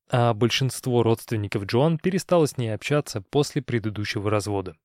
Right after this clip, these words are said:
Но даже этот факт никак не портил всю красоту происходящего.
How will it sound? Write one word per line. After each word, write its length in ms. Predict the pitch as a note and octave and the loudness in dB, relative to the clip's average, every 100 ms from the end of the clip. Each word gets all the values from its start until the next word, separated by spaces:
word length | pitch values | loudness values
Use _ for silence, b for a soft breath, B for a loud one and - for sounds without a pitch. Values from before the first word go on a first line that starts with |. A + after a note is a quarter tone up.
| - | -4
Но 220 | F3 G3 | 0 2
даже 300 | D#3 C3+ E3 | 2 2 0
этот 280 | C3 A#2 A2 | 0 0 -2
факт 440 | - E3 E3 - - | 2 2 2 -6 -4
никак 440 | E3+ G#3+ - D3 - | 0 0 2 2 2
не 80 | A#2 | -2
портил 360 | A2 A2+ - | 0 0 0
всю 220 | A#2+ - A2+ | -4 -4 -2
красоту 460 | C3 - G#2+ G#2+ | -2 -2 -4 -6
происходящего. 840 | - G#2 - G#2 G2 - - F#2 | -8 -8 -4 -2 -2 -4 -8 -10